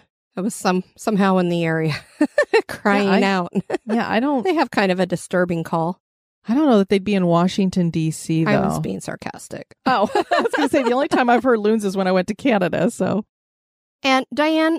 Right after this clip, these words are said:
Speaker 1: the listeners might recall that during our recent interview with Sylvia Schultz,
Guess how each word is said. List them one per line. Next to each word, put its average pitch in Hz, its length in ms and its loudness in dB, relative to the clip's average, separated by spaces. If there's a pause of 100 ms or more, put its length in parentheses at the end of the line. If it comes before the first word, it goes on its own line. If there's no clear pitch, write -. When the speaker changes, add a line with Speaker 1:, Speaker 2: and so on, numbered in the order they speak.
Speaker 1:
the 285 140 -2
listeners 320 480 -2
might 294 200 0
recall 180 400 0
that 185 160 -2
during 269 280 2
our 220 100 2
recent 214 400 -2
interview 196 380 0
with 196 160 0
Sylvia 180 360 -2
Schultz, - 560 -2